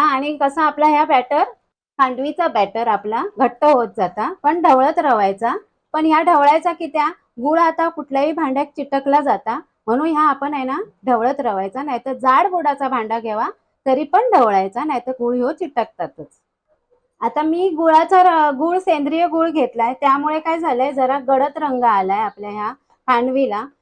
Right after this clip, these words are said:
तुम्ही साधा पिवळा गुळ भेटतो ना, तो घेतला तरी चालेल, त्याने खांडवीला छान रंग येतो. मी प्रथम केली होती तेव्हा त्या गुळाची केलेली सुबक दिसत होत्या आपल्या वड्या. आता हे मिश्रण हळूहळू घ-, जवळ यायला आलंय, कढई सोडायला लागलंय.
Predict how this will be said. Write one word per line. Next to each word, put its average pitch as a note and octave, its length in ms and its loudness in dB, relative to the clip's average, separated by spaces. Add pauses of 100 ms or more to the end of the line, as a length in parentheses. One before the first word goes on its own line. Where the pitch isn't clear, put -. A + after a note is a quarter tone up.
(160)
तुम्ही D4+ 220 -4
साधा C#4+ 360 0
पिवळा D4+ 340 0
गुळ D#4 220 0
भेटतो D#4 320 -4
ना, C#4 140 -2
तो C#4 200 2
घेतला C#4+ 340 -4 (140)
तरी C#4+ 240 0
चालेल, B3 380 -4
त्याने C4+ 280 -6
खांडवीला C#4 560 -4
छान E4+ 300 -8
रंग B3 200 -6
येतो. G#3+ 340 -8 (300)
मी C4+ 60 -4
प्रथम D4 400 0
केली D4+ 300 -4
होती C#4 320 -2
तेव्हा C#4+ 280 -2
त्या C#4+ 220 -2
गुळाची C#4+ 380 -2
केलेली A#3+ 400 -2 (300)
सुबक D#4 340 2
दिसत C#4 320 -4
होत्या A3 240 -4
आपल्या G#3 280 -6
वड्या. F#3 300 0 (400)
आता A3+ 200 -2
हे D4 160 -2
मिश्रण C#4+ 380 -6
हळूहळू C#4 400 0
घ-, B3+ 220 -2
जवळ B3+ 240 4
यायला C#4 320 -2
आलंय, A3 300 -2
कढई C4 340 -2
सोडायला A#3 480 -4
लागलंय. F#3 400 -8